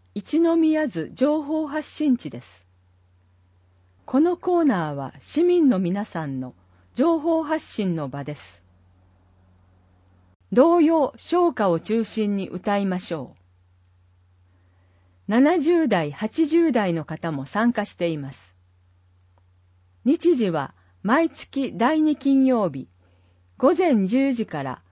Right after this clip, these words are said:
十一時三十分まで。八月は第一金曜日。会場はスポーツ文化センター。参加料は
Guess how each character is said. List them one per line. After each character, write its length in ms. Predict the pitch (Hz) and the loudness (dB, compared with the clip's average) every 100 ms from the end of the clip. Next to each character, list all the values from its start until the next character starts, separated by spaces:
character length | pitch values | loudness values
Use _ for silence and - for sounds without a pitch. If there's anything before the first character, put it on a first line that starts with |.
| _ _ 180 | _ _ -2
十 240 | 240 311 | 2 2
一 220 | 320 285 | 0 0
時 100 | 233 | -2
三 320 | 185 240 247 | 0 2 2
十 120 | 240 254 | 2 0
分 320 | - 185 151 | -4 -6 -4
ま 120 | 123 | -6
で。 140 | - - _ _ _ _ _ _ _ _ _ | -12 -20 _ _ _ _ _ _ _ _ _
八 320 | 240 - 302 | -6 -2 0
月 300 | 302 - 285 | 0 -2 -4
は 240 | 202 131 - _ | -4 -4 -10 _
第 240 | 214 285 302 | -2 0 0
一 220 | - 262 | -2 -4
金 260 | 269 262 | 2 4
曜 220 | 254 175 127 | 4 0 -4
日。 140 | - _ _ _ _ _ _ _ _ _ _ _ _ _ - | -12 _ _ _ _ _ _ _ _ _ _ _ _ _ -6
会 280 | 262 330 285 | 0 0 2
場 260 | 294 294 | 2 4
は 160 | 277 269 | 2 0
ス 160 | - | -6
ポ 160 | - 339 | -2 -2
ー 40 | |
ツ 140 | 339 269 | 0 0
文 220 | 285 285 | 0 2
化 120 | 269 | 0
セ 200 | 254 254 | 0 0
ン 120 | 214 | 0
タ 360 | 180 135 117 - | -4 -10 -12 -14
ー。 80 | _ _ _ _ _ | _ _ _ _ _
参 320 | - 285 349 | -2 0 2
加 200 | - 311 | 0 0
料 280 | 226 180 151 | 2 0 0
は 220 | 139 - | -4 -8